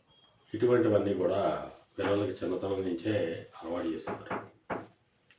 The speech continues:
ప్రకృతిలో చెట్లు, అలాగే జంతువులు, మనుషులు, ఇవంతా కూడా భాగస్వాములు.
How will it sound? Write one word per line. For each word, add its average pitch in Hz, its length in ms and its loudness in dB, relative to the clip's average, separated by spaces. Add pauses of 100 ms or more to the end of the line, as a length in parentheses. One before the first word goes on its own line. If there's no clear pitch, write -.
(840)
ప్రకృతిలో 110 560 4 (960)
చెట్లు, 98 640 -6 (920)
అలాగే 82 540 -6 (160)
జంతువులు, 90 680 -6 (1200)
మనుషులు, 92 640 -4
ఇవంతా 107 360 2
కూడా 104 240 4 (400)
భాగస్వాములు. - 680 -4